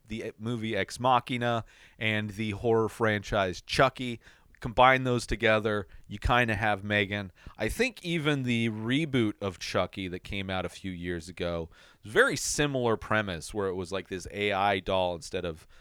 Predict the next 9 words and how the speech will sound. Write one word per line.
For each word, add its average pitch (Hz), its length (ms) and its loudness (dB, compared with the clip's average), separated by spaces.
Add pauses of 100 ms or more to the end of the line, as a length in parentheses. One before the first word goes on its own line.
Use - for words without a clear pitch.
(120)
Chucky 101 420 -2
being, 90 500 -4
uh, 85 340 -10 (220)
possessed 104 640 2
by 92 440 2
a 92 120 -8
serial 92 460 -2
killer's 90 420 -6
spirit. 98 560 -4